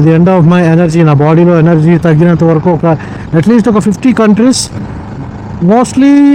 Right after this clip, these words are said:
I'll try going by ride, బైక్ మీద రైడ్ వెళ్ళడానికి, లేదా ఒక కార్లోని.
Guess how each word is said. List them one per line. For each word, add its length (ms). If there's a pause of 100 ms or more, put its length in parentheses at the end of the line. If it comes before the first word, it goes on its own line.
(500)
I'll 200
try 140 (360)
going 240 (100)
by 120 (600)
ride, 280 (280)
బైక్ 220
మీద 280
రైడ్ 180
వెళ్ళడానికి, 480
లేదా 300
ఒక 200
కార్లోని. 640